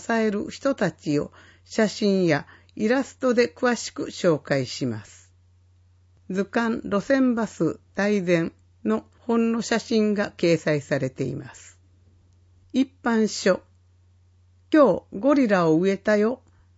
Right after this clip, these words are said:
愉快で深い子供の言い間違い集。水野大樹文、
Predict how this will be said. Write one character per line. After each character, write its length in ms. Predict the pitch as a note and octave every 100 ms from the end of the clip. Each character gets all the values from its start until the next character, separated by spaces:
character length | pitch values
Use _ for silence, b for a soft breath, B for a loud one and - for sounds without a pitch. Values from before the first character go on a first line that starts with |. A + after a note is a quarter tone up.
| _ _ _
愉 140 | A3 B3+
快 300 | C4+ A3+ F3+
で 140 | F3
深 300 | E3+ - G#3
い 100 | G3
子 240 | - - A#3
供 240 | B3+ C4+
の 200 | B3+ B3+
言 180 | - C4
い 40 | B3+
間 100 | A#3+
違 420 | - A3+ A3 G3+
い 40 |
集。 360 | F3 - C#3 B2 - _ _ _ _ _ _ -
水 300 | A#3+ C4 B3+
野 180 | E3+ D#3
大 260 | F#3 E3
樹 360 | - - C#4+ - E3+
文、 280 | F3+ A#2+